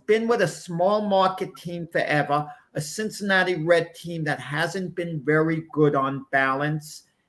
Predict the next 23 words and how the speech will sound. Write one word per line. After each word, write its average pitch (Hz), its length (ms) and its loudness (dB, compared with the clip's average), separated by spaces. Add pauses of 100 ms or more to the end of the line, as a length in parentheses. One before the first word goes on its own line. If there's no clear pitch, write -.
(140)
And 185 340 2
he 196 300 -6
has 226 160 -4
been 208 380 -2
the 196 100 4
one 190 300 0
shining 190 560 -2
light. 196 380 2 (220)
He's 254 380 -4
to 254 120 -4
the 226 100 2
Cincinnati 202 960 -2
Reds 170 580 2
now 156 600 2 (220)
what 151 300 0
Ernie 190 480 2
Banks 170 480 2
was 160 220 0
basically 160 800 0
to 151 120 -8
the 139 80 -8
Chicago 151 720 0
Cubs 151 600 0